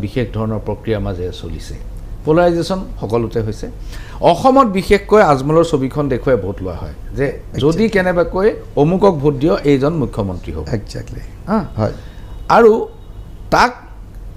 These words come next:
Speaker 1: তাৰ কাউণ্টাৰ নেৰেটিভ যিটো হ'ব লাগে, সেইটো মানুহৰ ওচৰ নাপায়গৈ, কাৰণ মানুহে বিশ্বাস নকৰে সেইটো, যে এইটো আজমল মুখ্যমন্ত্ৰী হোৱাটো মানুহে বিশ্বাস কৰে।
Speaker 2: Exactly।
Speaker 1: আৰু মুছলমান মানুহক অলপ আডাৰাইজেশ্যন, তেওঁলোক মানে,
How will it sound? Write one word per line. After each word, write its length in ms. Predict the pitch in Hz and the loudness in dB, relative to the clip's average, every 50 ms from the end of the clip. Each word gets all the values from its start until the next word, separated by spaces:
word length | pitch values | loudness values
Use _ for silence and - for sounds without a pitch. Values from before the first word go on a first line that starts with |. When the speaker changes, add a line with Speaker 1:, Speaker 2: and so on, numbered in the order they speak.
| - - - - - | -14 -14 -14 -2 2
Speaker 1:
তাৰ 160 | 165 165 202 196 - | 4 4 4 4 4
কাউণ্টাৰ 400 | 147 151 175 190 185 254 277 285 | 4 4 4 6 6 6 6 6
নেৰেটিভ 380 | 269 262 254 240 196 233 202 | 6 6 6 6 4 2 0
যিটো 260 | 160 180 180 - 185 | -2 -4 0 2 4
হ'ব 220 | 156 160 135 120 123 | 6 6 6 6 6
লাগে, 320 | 107 95 92 120 165 190 - | 4 4 4 2 0 2 2
সেইটো 200 | - 175 165 196 | 2 2 4 4
মানুহৰ 280 | 190 160 135 135 147 175 | 4 4 2 2 2 4
ওচৰ 280 | 170 156 156 - 160 143 | 4 2 2 2 2 2
নাপায়গৈ, 480 | 139 113 107 - 135 135 120 104 117 | 2 0 0 0 0 2 2 0 0
কাৰণ 160 | - 147 147 | 0 0 2
মানুহে 200 | 147 151 160 180 156 120 | 2 2 2 2 2 0
বিশ্বাস 320 | 143 156 - - 233 196 185 | 0 0 2 2 2 2 2
নকৰে 280 | 190 139 113 120 107 - - | 0 0 0 0 0 0 -2
সেইটো, 240 | - - - 82 - - - - - - - - - - | -4 -6 -6 -10 -12 -12 -14 -14 -14 -14 -14 -14 -12 -2
যে 100 | - 165 | 2 2
এইটো 280 | 175 175 180 208 202 170 | 4 6 6 6 6 6
আজমল 480 | - 147 147 143 160 175 190 208 226 240 | 4 2 2 2 2 2 4 6 6 6
মুখ্যমন্ত্ৰী 580 | 220 180 156 - - 170 160 160 160 156 175 165 | 4 2 0 0 0 0 2 2 0 2 2 2
হোৱাটো 220 | 160 160 - 180 | 2 2 0 0
মানুহে 260 | 175 143 117 151 202 | -2 0 0 0 -2
বিশ্বাস 360 | 190 123 95 - - - 98 - - | -2 -2 -4 -4 -4 -6 -6 -6 -8
কৰে। 140 | - 80 80 | -10 -10 -10
Speaker 2:
Exactly। 680 | 85 - - - 117 101 - - - 104 101 - 123 117 - | -10 -10 -4 -2 -2 -2 -2 -4 -6 -6 -6 -6 -10 -4 0
Speaker 1:
আৰু 460 | 175 208 233 247 262 269 269 302 - - - - - - - - - - | 4 4 6 6 4 2 2 0 -2 -4 -6 -12 -14 -14 -14 -10 -4 0
মুছলমান 600 | 143 147 160 156 - 247 247 247 247 254 247 240 | 2 2 2 4 4 6 6 8 8 6 6 4
মানুহক 640 | 214 160 143 139 143 147 156 165 208 285 - - - | 4 2 2 2 2 2 2 2 0 -2 -4 -4 -2
অলপ 260 | - 151 165 208 226 - - - - - - - - | 0 2 2 2 0 -2 -8 -12 -12 -12 -12 -2 2
আডাৰাইজেশ্যন, 800 | 113 131 135 147 190 220 233 247 240 226 190 185 160 - - 95 - - | 2 4 6 6 8 8 10 8 8 6 4 0 -2 -2 -4 -6 -6 0
তেওঁলোক 480 | - 139 175 214 233 247 254 240 247 - - - - - | 2 4 6 6 8 8 8 6 4 0 -8 -12 -6 -4
মানে, 260 | 123 - 226 - - | -2 -2 -2 -4 -6